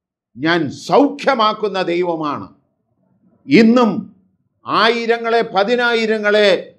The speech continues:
സൗഖ്യമാക്കിക്കൊണ്ടിരിക്കുന്നു കർത്താവ്. തന്നെ വിളിച്ചപേക്ഷിക്കുന്ന എല്ലാവർക്കും കർത്താവ് സൗഖ്യമാക്കും. എന്നാൽ സൗഖ്യം പ്രാപിച്ചവരായ നാം ദൈവവചനമനുസരിച്ച്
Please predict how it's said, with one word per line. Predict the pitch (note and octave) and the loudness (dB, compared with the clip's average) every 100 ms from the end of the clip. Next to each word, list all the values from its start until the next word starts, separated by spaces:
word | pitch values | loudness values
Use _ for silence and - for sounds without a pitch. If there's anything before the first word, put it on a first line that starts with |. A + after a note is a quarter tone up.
| _ _ _ _ _ _ - | _ _ _ _ _ _ -20
സൗഖ്യമാക്കിക്കൊണ്ടിരിക്കുന്നു | - E3+ G3 G#3+ - B3 A3 G3 G3+ G3+ - F#3+ E3+ E3 C#3+ D#3+ D#3+ D3 D3 | -12 0 0 0 0 2 2 0 -2 -8 -10 -4 -2 -2 -4 -8 -6 -8 -6
കർത്താവ്. | C#3 D#3 C#3 G2+ F2 _ _ _ _ _ _ _ _ | -8 -2 -2 -2 -8 _ _ _ _ _ _ _ _
തന്നെ | D#3+ E3+ F#3+ E3 | -4 0 0 0
വിളിച്ചപേക്ഷിക്കുന്ന | F#3+ G#3 G#3 F#3 G3 G3 G3 G3 F#3+ F#3+ | -2 -2 -2 2 2 0 -4 -2 0 0
എല്ലാവർക്കും | G3 G#3 A3+ G#3+ G#3+ G3+ G3 - - _ _ | -2 0 2 4 2 2 -2 -2 -16 _ _
കർത്താവ് | F3 F3 E3+ D#3 - | -6 -2 -2 -4 -6
സൗഖ്യമാക്കും. | E3+ F3 - F#3 D#3 D3+ C#3 A#2 - _ _ _ _ _ _ _ _ _ _ | -8 -8 -8 -2 -2 -2 -6 -10 -12 _ _ _ _ _ _ _ _ _ _
എന്നാൽ | C#3 D#3+ E3+ D#3+ B2 - - _ _ _ _ _ _ _ _ _ | 0 2 4 2 2 -4 -16 _ _ _ _ _ _ _ _ _
സൗഖ്യം | - D#3 F3 G3+ - G3+ F3+ | -4 2 2 2 0 0 2
പ്രാപിച്ചവരായ | F3 F#3 F3 F3+ E3+ E3+ E3+ D#3+ D#3 | 0 0 0 -2 0 0 0 0 -2
നാം | E3+ F3 C#3 - _ _ _ _ _ _ _ _ G2+ | -2 -2 -4 -10 _ _ _ _ _ _ _ _ -16
ദൈവവചനമനുസരിച്ച് | G#2+ D#3+ G#3 G3 G3+ F#3 F#3 F#3+ G3 F#3 E3+ F3+ F#3 F#3+ E3+ E3 D#3 | 2 4 4 4 4 4 2 2 -2 -4 -4 -6 -6 -4 -4 -6 -2